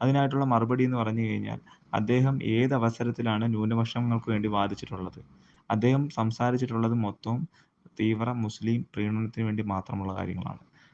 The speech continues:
അതിന് ഉദാഹരണം എന്ന് പറഞ്ഞു കഴിഞ്ഞാൽ ലോകത്ത്, ആ, ഇസ്രായേൽ, ഇസ്രായേലിലെ അവിടെ ബോംബിട്ട സമയത്ത് ഇസ്രായേലിന് ഐക്യദാർഢ്യവുമായി ബന്ധപ്പെട്ട് അദ്ദേഹം വന്നില്ല. ഒക്ടോബർ ഏഴിൻ്റെ സംഭവം, ഹമാസ് നടത്തിയ ക്രൂരത,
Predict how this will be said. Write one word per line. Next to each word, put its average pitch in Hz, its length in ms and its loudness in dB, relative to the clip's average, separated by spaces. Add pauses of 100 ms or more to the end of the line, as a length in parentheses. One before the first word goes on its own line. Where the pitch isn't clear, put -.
(140)
അതിന് 113 80 2
ഉദാഹരണം 117 420 2
എന്ന് 127 120 2
പറഞ്ഞു 113 220 0
കഴിഞ്ഞാൽ 110 380 0 (360)
ലോകത്ത്, 113 720 0 (380)
ആ, 101 460 -2
ഇസ്രായേൽ, 101 680 0 (540)
ഇസ്രായേലിലെ 117 680 2
അവിടെ 110 260 0
ബോംബിട്ട 107 460 0
സമയത്ത് 107 680 -4 (400)
ഇസ്രായേലിന് 117 520 2
ഐക്യദാർഢ്യവുമായി 110 840 0
ബന്ധപ്പെട്ട് 107 440 -2
അദ്ദേഹം 107 380 0
വന്നില്ല. 104 440 -4 (560)
ഒക്ടോബർ 120 460 2
ഏഴിൻ്റെ 117 520 2
സംഭവം, 104 540 0 (140)
ഹമാസ് 110 480 0
നടത്തിയ 113 440 -2
ക്രൂരത, 110 480 0